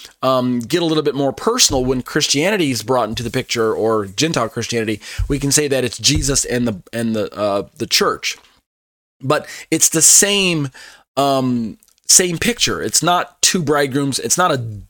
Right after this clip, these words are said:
dual wedding where we have a father and a son who are both getting married and they have their separate brides respectively, right? It's not a wedding where, where you're looking up at, at the altar and there's God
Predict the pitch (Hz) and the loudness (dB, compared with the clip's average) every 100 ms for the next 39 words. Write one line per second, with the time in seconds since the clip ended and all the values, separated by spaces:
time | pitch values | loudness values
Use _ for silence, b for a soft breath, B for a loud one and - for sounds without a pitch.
0 | _ 151 156 135 135 143 113 104 113 117 | _ 0 0 2 2 2 0 0 2 2
1 | 110 B B B - - 160 180 170 147 | 0 B B B -8 0 2 2 2 2
2 | 135 147 139 120 139 156 151 135 131 131 | 2 2 0 0 0 0 0 0 2 2
3 | 127 123 131 120 113 156 139 117 104 123 | 2 2 0 0 0 0 0 -4 0 2
4 | 131 127 123 - 123 123 - 143 - 101 | 4 2 0 -2 -2 -2 0 -2 -4 -2
5 | 104 107 123 - B - 165 151 135 143 | 0 2 0 -2 B -2 0 2 2 0
6 | 147 127 123 113 B B B B - 131 | 2 2 2 0 B B B B -4 0
7 | 127 123 127 147 147 139 139 127 117 - | 2 2 2 0 0 0 0 0 -4 -4
8 | 120 123 127 139 131 117 113 113 - 120 | -2 0 0 0 -2 0 0 -2 -6 -14
9 | 104 139 151 202 233 | -2 2 4 2 0